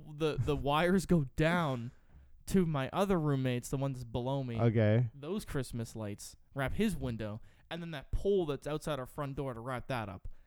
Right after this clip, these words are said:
Speaker 1: He wants to have a festive house out here.
Speaker 2: Yo, chill.
Speaker 1: Let me look at the date today.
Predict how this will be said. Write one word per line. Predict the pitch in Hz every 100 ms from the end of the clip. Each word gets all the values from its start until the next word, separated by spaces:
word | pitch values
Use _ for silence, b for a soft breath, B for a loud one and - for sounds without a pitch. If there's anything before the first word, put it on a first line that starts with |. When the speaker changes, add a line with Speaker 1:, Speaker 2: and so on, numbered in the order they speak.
| _ - _ _ - _
Speaker 1:
He | - 196
wants | 202 202 202
to | 190
have | 165 170 160 151
a | 151
festive | 147 - - 165 160 - 165 160 156 -
house | - 147 139 -
out | 110
here. | 117 101 82 - _ -
Speaker 2:
Yo, | 143 127
chill. | - - 139 127 92 107 b b b b b b b -
Speaker 1:
Let | 156
me | 185
look | 185
at | 175
the | 151
date | 156 139 -
today. | - 113 104